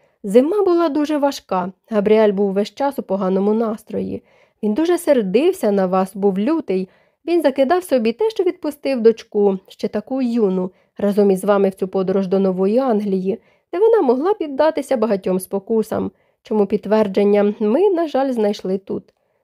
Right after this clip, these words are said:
Спокуса, розбещене життя, і це у Новій Англії, у поритан,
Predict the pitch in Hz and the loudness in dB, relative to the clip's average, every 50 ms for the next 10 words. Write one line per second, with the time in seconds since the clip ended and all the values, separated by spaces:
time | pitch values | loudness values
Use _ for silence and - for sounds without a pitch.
0 | _ _ - - - - 185 180 - - 208 247 339 - - 226 196 202 - - | _ _ -20 -10 -6 -4 -4 -4 -2 0 2 2 2 0 0 -2 -2 -2 -4 -2
1 | - 202 208 208 190 180 190 220 269 - - - 220 214 208 202 196 226 - - | 0 0 0 0 0 0 0 0 0 0 -2 -2 0 2 2 2 2 0 -2 -4
2 | _ _ - 269 320 320 - _ _ _ _ _ - 226 214 208 - - 302 302 | _ _ -6 -6 -6 -8 -10 _ _ _ _ _ -6 -4 -4 -4 -4 -4 -2 -2
3 | 302 277 254 226 220 208 202 262 285 269 226 - - 285 349 403 339 285 240 220 | 0 2 4 4 4 4 2 0 -2 -2 -2 -2 -2 -2 0 0 0 0 -2 -2
4 | 208 190 190 185 - 214 202 - 226 202 202 202 202 202 - - 349 403 381 453 | -2 -2 -4 -6 -6 -6 -6 -2 0 0 2 0 -2 -2 -4 -6 -4 -2 -2 -4